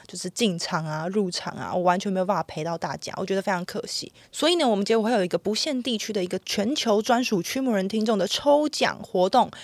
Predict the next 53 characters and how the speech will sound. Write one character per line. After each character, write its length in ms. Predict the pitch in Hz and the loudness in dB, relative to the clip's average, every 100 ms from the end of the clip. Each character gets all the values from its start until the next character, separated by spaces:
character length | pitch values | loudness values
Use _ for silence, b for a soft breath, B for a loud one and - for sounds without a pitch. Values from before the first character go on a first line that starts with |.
| B | B
所 140 | - 226 | 0 2
以 60 | |
一 20 | |
定 80 | 220 | 4
要 80 | 220 | 2
听 100 | 208 | 2
到 100 | 202 | 0
最 140 | 196 | 2
后。 220 | 165 196 - _ - | 0 -2 -4 _ -8
驱 180 | - 415 | 6 8
魔 180 | 403 277 | 10 10
人 200 | 226 226 | 8 4
即 100 | 214 | 4
将 160 | 262 | 6
在 140 | 262 233 | 6 6
二 160 | 277 254 | 6 4
零 120 | 202 | 2
二 140 | - 220 | 0 0
三 200 | 214 214 | 0 0
年 180 | 175 180 | -2 -4
尝 300 | - 190 220 | 0 0 2
试 180 | 294 | 0
打 140 | 233 - | 2 2
造 260 | - 180 - | 6 4 4
除 160 | - 302 | 6 10
了 120 | 294 | 10
常 160 | 262 | 8
态 160 | 254 302 | 2 2
性 200 | 285 262 | 2 2
更 160 | 247 247 | 2 2
新 120 | 247 | 2
的 80 | 202 | 0
Podcast 540 | - 269 285 269 - | 2 0 2 0 0
以 100 | - | -2
外 200 | 196 208 | 2 2
呢， 240 | 185 170 196 - | 0 -4 -8 2
也 140 | 240 220 | 4 6
将 180 | 330 | 6
以 100 | 339 | 4
新 300 | 190 - 349 | 2 2 4
的 160 | 349 240 | 6 6
影 80 | 190 | 4
音 180 | 202 240 | 2 2
呈 240 | - 185 | 0 0
现、 280 | 185 208 - - | 2 2 2 4
金 180 | 403 | 8
融 180 | 403 262 | 10 8
以 120 | 202 | 6
及 100 | 185 214 | -2 0
艺 160 | 294 | 2
术 160 | 254 262 | 2 0
并 240 | - 247 185 | 2 2 2
行， 260 | - 101 | 0 -2